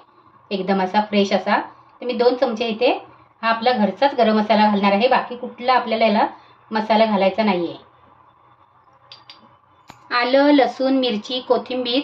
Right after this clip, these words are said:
याची पेस्ट आपण घालणार आहोत, एक दीड चमचा. मोठेवाले चमचे आहेत, मोठेवाले चमचे भरून घातलेले आहेत.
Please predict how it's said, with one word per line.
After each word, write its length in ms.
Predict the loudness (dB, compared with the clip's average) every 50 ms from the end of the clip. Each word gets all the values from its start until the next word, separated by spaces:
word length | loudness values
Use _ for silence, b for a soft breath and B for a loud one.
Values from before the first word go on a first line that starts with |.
| -4 B B B B B B
याची 160 | -12 -6 -6 -6
पेस्ट 340 | 0 2 2 2 2 2 -2
आपण 180 | -2 -2 -2 0
घालणार 280 | 2 2 2 4 4
आहोत, 280 | 2 2 2 2 0 0 -2 -6 -18 _ _ _ _ _ _ _ -10
एक 160 | -10 -8 -4
दीड 220 | -2 -2 -2 -2 -2
चमचा. 320 | -4 -4 -6 -6 -10 -14 -16 -16 _ _ _ _ _ _ _ _ _ _ _ _ _ _ _ _ _ _ _ _ _ _ -8
मोठेवाले 400 | -8 -6 -2 0 2 2 2 2
चमचे 320 | 0 0 -2 -2 0 0
आहेत, 240 | 0 2 2 0 0
मोठेवाले 340 | -2 -4 -2 -2 -2 -2 -2
चमचे 280 | -2 -2 -2 0 0 0
भरून 260 | -2 0 0 0 0
घातलेले 300 | -2 0 -2 0 0 0
आहेत. 260 | 0 0 -2 -4